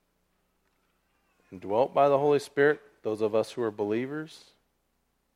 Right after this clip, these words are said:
and given gifts by the Holy Spirit to use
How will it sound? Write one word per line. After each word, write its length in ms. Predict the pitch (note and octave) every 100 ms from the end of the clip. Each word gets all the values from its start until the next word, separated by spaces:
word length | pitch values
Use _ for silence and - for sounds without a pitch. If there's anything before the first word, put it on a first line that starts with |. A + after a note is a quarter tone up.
| _ _ -
and 160 | F#2+
given 340 | G2 G2+ G2 F#2
gifts 640 | G#2+ G#2+ F2+ - - - _
by 140 | G#2 G2
the 40 |
Holy 240 | G#2 G#2
Spirit 460 | G2 - G#2+ G2+ - _ _ _ _ _ _ _
to 120 | -
use 1000 | G#2 G2 G2+ A#2 A2+ F#2+ E2+ - -